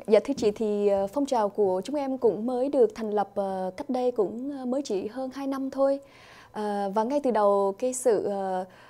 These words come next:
ờm, thúc đẩy của, ờ,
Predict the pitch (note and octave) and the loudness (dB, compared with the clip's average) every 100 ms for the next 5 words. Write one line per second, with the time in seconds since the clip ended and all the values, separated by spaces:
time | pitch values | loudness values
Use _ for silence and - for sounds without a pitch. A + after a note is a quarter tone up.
0 | - - G3 F#3+ F#3+ F#3+ F#3+ _ _ - | -20 -10 -6 -6 -6 -8 -12 _ _ -4
1 | C#4 A3 F3+ F#3 G3 F3 E3+ F#3+ A3+ B3 | 2 2 2 2 0 0 -2 -4 -6 -6
2 | A#3 A3+ A3+ - - G3+ | -6 -6 -8 -8 -6 -6